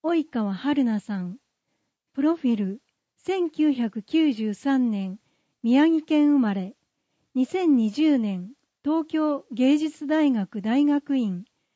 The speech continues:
美術研究科、工芸分野、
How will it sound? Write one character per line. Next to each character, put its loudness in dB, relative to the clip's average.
美 -2
術 -10
研 2
究 -2
科、 -6
工 0
芸 2
分 2
野、 -6